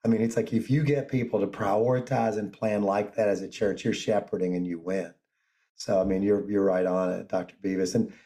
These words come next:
the question from James Young, "Can you talk more about the way churches have done pilots for the program?" Uh, some of them will do what they call launch groups, where they'll,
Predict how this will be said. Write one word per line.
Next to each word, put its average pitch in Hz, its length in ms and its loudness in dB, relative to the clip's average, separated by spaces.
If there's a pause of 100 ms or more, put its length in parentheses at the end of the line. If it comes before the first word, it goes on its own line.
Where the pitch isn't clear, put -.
(180)
the - 100 -20
question 143 360 -2
from 107 280 -2
James 107 340 0
Young, 110 400 0
"Can 110 160 -4
you 104 80 -2
talk 113 380 -4
more 117 160 2
about 104 260 -2
the 110 80 -10
way 107 160 0
churches 107 440 -4
have 95 100 -6
done 101 220 -2
pilots 107 460 0
for - 160 -8
the 104 60 -2
program?" 101 720 0 (640)
Uh, 127 80 0
some 190 260 -2
of 165 80 2
them 139 60 2
will 123 80 0
do 127 100 0
what 120 140 0
they 113 80 0
call 113 240 0
launch 110 320 0
groups, 131 500 -2
where 117 180 0
they'll, 110 380 0